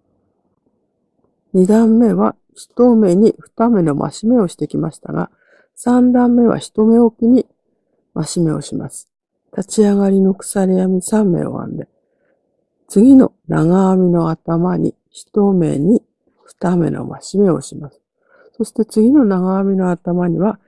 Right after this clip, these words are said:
一目に一目の長編みです。一目おきに二目編み入れるのと、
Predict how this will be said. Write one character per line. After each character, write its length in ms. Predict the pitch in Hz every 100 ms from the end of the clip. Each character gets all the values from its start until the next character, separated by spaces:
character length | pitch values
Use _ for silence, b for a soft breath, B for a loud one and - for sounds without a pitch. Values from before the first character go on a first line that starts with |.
| _ _ _
一 260 | - - 214
目 200 | 180 170
に 100 | 240
一 340 | - - 190 160
目 120 | 143
の 140 | -
長 320 | - - 143
編 140 | 151 -
み 80 | -
で 120 | 147
す。 140 | _ _ _ _ _ _ _
一 360 | - - 247 226
目 180 | 226 233
お 180 | 214 208
き 240 | - 220
に 240 | 208 269 - _ _ _ _ _ _ _ _ _ _ _ _ _ _ _
二 320 | - 202 185
目 160 | 160
編 240 | 147 143 151
み 180 | 151 147
入 100 | 147
れ 140 | 147
る 140 | 147
の 180 | - -
と、 240 | - 208